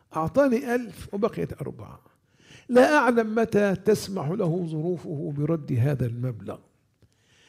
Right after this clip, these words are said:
هل تلزمني زكاة الأربعة آلاف مع أن المبلغ ليس بيدي وصاحبه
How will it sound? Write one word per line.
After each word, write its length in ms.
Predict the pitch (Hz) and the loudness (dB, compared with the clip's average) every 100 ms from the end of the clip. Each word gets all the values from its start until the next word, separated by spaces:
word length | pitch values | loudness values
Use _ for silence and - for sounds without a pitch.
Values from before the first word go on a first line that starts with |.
| _ | _
هل 160 | 247 277 | 0 2
تلزمني 680 | 262 226 208 254 226 208 | 2 4 6 6 4 2
زكاة 400 | 180 180 202 214 185 | 4 4 4 2 2
الأربعة 640 | 185 185 165 170 196 170 - | 0 -2 -4 -2 -2 -2 -2
آلاف 500 | 160 147 170 160 - - _ _ _ _ 262 | 0 4 4 2 -2 -20 _ _ _ _ -12
مع 600 | 165 190 202 208 208 208 - _ _ | -2 2 4 4 4 0 -6 _ _
أن 200 | 196 202 | -2 2
المبلغ 720 | 190 185 190 208 175 185 185 - - _ _ _ _ _ _ _ _ _ _ | 2 2 2 2 2 2 0 -2 -16 _ _ _ _ _ _ _ _ _ _
ليس 360 | 180 180 202 - | -2 2 2 0
بيدي 500 | 127 131 135 120 - - _ _ _ _ _ _ - | 0 2 2 0 -8 -14 _ _ _ _ _ _ -10
وصاحبه 800 | 151 - 160 - 240 226 175 277 | -6 -2 -2 0 -2 -2 -4 -6